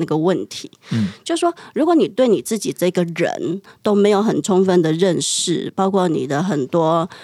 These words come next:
Speaker 1: 起心动念、你的情感情绪，为什么不喜欢那个，你连那个喜不喜欢跟为什么你选择了这个东西，你都不是那么清楚，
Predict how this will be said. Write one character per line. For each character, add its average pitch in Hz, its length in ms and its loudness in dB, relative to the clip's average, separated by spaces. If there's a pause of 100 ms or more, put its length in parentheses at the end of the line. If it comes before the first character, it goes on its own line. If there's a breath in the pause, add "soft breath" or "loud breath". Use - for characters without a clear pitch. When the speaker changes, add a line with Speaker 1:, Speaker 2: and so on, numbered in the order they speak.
Speaker 1:
起 - 200 -6
心 196 240 4
动 190 180 4
念、 190 260 4
你 135 120 0
的 135 280 -2
情 160 300 -4
感 139 220 -4
情 131 260 -10
绪， 170 520 -8
为 269 100 0
什 - 80 -4
么 - 80 -8
不 165 100 0
喜 - 180 -4
欢 180 220 0
那 190 120 4
个， 151 180 -6
你 160 160 0
连 170 240 2
那 247 80 2
个 226 100 -2
喜 - 240 -6
不 226 140 0
喜 160 240 -2
欢 175 340 -2
跟 208 240 0 (440 loud breath)
为 285 120 4
什 185 140 2
么 147 80 0
你 170 120 2
选 165 240 0
择 147 140 -4
了 135 80 -4
这 175 120 -4
个 165 100 -2
东 165 180 0
西， 170 100 -6
你 143 120 -4
都 170 120 -6
不 185 140 -6
是 185 240 -4
那 208 100 2
么 165 120 0
清 165 360 -2
楚， - 320 -6